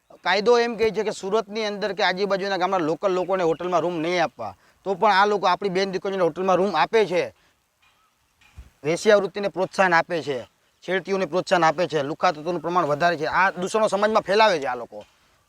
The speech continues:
તમે, આપણે ગુજરાતીઓ છીએ ભાઈ, આપણે લોકોએ આવા સ-, આપણા દૂષણને દૂર કરવાના હોય. મારા તમામ મિત્રોને, તમામ મારા શુભેચ્છકોને જણાવવાનું કે જે ડી હોટલમાં આવા ગોરખ ધંધાઓ ચાલે છે, તો મિત્રોને નમ્ર વિનંતી કે આવી હોટલમાં જતા પહેલા સાવચેતી રાખજો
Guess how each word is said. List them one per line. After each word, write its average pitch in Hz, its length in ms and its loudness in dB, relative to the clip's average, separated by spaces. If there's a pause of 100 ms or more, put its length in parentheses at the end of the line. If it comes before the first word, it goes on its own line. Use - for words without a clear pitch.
તમે, 190 140 -6
આપણે 214 200 4
ગુજરાતીઓ 202 540 2
છીએ 156 160 -2
ભાઈ, 196 180 2
આપણે 208 280 2
લોકોએ 214 220 -2
આવા 208 220 2
સ-, 208 100 -16
આપણા 190 300 -4
દૂષણને 190 300 -6
દૂર 196 200 0
કરવાના 151 340 -2
હોય. 110 180 -8 (340)
મારા 180 180 2
તમામ 226 300 2
મિત્રોને, 220 440 0
તમામ 214 280 0
મારા 220 160 4
શુભેચ્છકોને 208 540 -2
જણાવવાનું 240 520 4
કે 214 220 2 (400)
જે 180 120 -4
ડી 208 80 0
હોટલમાં 214 640 2
આવા 208 120 2
ગોરખ 196 240 -2
ધંધાઓ 190 300 2
ચાલે 185 220 0
છે, 185 100 -4
તો 170 100 -6
મિત્રોને 185 280 -4
નમ્ર 190 180 -4
વિનંતી 190 280 -6
કે 185 80 -4
આવી 180 140 0
હોટલમાં 170 300 -2
જતા 156 160 -4
પહેલા 156 180 -2
સાવચેતી 170 400 -4
રાખજો 170 420 0